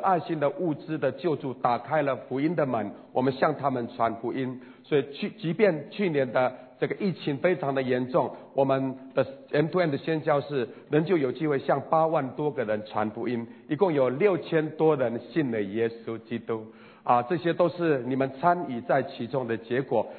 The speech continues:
有七百个教会，有三个教堂被建立起来。那第一线的同工，我们也送他们摩托车，让他们到第一线去，啊，这个更方便的传福音宣教。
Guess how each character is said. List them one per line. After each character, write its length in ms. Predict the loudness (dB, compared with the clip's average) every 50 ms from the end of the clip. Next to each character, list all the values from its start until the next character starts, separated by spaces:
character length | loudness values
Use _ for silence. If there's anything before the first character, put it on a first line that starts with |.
| -10 -2
有 100 | 2 2 2
七 240 | 0 0 -2 0 4
百 180 | 4 4 4
个 140 | 4 0 -2
教 200 | 0 2 2 2
会， 280 | 4 2 2 2 2 0 -2 -6 -4
有 100 | -4 -2
三 180 | 2 2 2 2 2
个 100 | 0 -2
教 220 | 2 2 2 2
堂 260 | 2 0 -4 -4 -4 -4 -2
被 140 | 0 0 0
建 240 | 2 0 0 0 0
立 100 | -2 -4
起 160 | -6 -6 -2 0
来。 200 | 2 2 0 0 -6 -16 -10 -2
那 180 | 2 2 2 2
第 200 | 2 -2 -2 -2
一 20 |
线 200 | 0 2 2 2
的 80 | 2 0
同 200 | 2 0 0 2
工， 240 | 2 2 2 0 -2 -6 -8 0
我 80 | 0
们 100 | 2 2
也 80 | 2 0
送 200 | 2 0 0 0
他 140 | 2 0 -2
们 160 | 0 0 -2
摩 200 | -2 -2 -2 -2
托 140 | 0 0 -2
车， 260 | -2 0 0 0 0 0 -2 -10 -4 0
让 160 | 0 0 2
他 140 | 2 2 2
们 120 | 2 0
到 140 | 0 2 2
第 220 | 0 0 -2 -4 -4
一 120 | -4 -4
线 300 | -4 0 0 0 0 0
去， 300 | -4 -6 -6 -4 -4 -4 -6 -8 -14 -6 2
啊， 240 | 4 4 4 4 2
这 160 | 2 0 0
个 100 | 0 0 2
更 180 | 2 2 2 4
方 140 | 2 0 0
便 220 | 0 -2 -2 0
的 100 | 0 -2 -2
传 280 | 0 0 0 0 0
福 140 | 0 -4 -2
音 160 | -2 -2 -4
宣 280 | -6 -4 0 0 0 0 2
教。 200 | 0 0 0